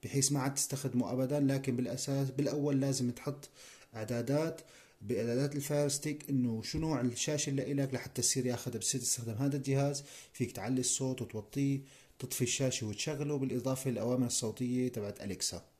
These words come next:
اللي هي موجودة هون بالريموت، آه، منه وفيه. طبعًا فيك كمان تكتم الصوت من هون وهكذا.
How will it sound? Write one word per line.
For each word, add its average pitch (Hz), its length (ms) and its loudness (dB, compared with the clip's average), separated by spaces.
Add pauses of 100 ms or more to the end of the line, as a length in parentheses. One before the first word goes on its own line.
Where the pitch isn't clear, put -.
(420)
اللي 113 120 -2
هي 123 120 6
موجودة 117 420 -2
هون 120 360 2 (480)
بالريموت، 117 840 0 (580)
آه، 104 320 -4
منه 113 260 4
وفيه. - 400 -8 (380)
طبعًا 107 200 -4
فيك 120 180 -2
كمان 123 260 4
تكتم 110 280 -4
الصوت 127 380 0
من 113 120 0
هون 123 280 0 (960)
وهكذا. 98 580 -4